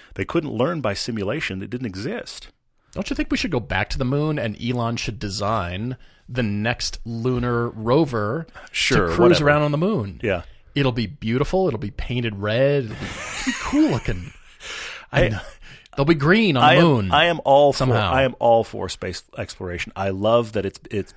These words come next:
Speaker 1: been <laughs> privatized. I think that's really cool. I hope we keep going back and doing
Speaker 2: Yeah,
Speaker 1: more.
Speaker 2: yeah.
Speaker 1: But let's be candid about what's working and what's not.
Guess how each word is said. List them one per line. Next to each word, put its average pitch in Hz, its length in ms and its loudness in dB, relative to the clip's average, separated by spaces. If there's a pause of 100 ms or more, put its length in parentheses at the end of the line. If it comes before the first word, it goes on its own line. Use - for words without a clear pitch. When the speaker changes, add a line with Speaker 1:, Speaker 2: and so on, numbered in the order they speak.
(240)
Speaker 1:
been 139 240 2
<laughs> - 0 -
privatized. 76 720 -4
I 92 40 -8
think 101 140 -4
that's 95 180 -6
really 104 420 -2
cool. 78 400 -6
I 98 60 -6
hope 101 220 -4
we 95 100 -4
keep - 280 -6
going 82 260 -6
back 73 280 -8
and 76 140 -12
doing 92 140 -6
Speaker 2:
Yeah, 80 220 -4
Speaker 1:
more. - 240 -10
Speaker 2:
yeah. 50 320 -14
Speaker 1:
But 120 120 -4
let's 135 160 0
be 135 140 -4
candid 143 400 -4
about 92 220 -2
what's 101 140 -8
working 85 340 -8
and 85 100 -10
what's 92 220 -10
not. - 420 -4